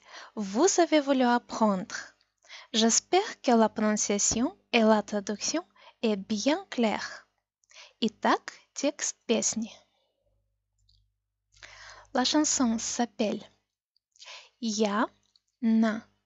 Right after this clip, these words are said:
все согласна. Я на все согласна. Шансон, euh, Je suis d'accord avec tout.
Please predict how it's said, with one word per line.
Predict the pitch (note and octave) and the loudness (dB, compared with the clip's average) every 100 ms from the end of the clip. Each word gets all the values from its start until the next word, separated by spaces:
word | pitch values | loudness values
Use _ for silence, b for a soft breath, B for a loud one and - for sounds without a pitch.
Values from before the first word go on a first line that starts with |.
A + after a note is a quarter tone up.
| _ _ | _ _
все | - - - - A3 G3+ A3 - _ _ _ - | -10 -6 -4 -4 -6 -6 -6 -6 _ _ _ -12
согласна. | - - F#4 B3 A3+ - A#3 A3 - _ _ _ _ b b b | 0 2 2 2 0 -2 -6 -8 -12 _ _ _ _ b b b
Я | A3+ A#3 A3 | -2 2 2
на | G3+ | 0
все | G#3 - D#4+ | -4 -2 -2
согласна. | - E4 D#4+ A3 G#3 - A3 G3+ _ _ _ _ _ B B B B B | 0 -2 0 -2 -2 -4 -8 -12 _ _ _ _ _ B B B B B
Шансон, | - - A3+ - F4+ A4+ _ B B B | -8 -4 -2 -2 -4 -6 _ B B B
euh, | A3+ A3 - | -4 -4 -6
Je | A#3 A3+ | -2 0
suis | A3+ - A3 G#3 G3+ | 0 -2 -2 -4 -6
d'accord | G#3 G3 - E4 A4+ - _ | -8 -10 -2 -2 -2 -12 _
avec | A#3+ B3+ C4+ - | -4 -4 -6 -10
tout. | A3 | -14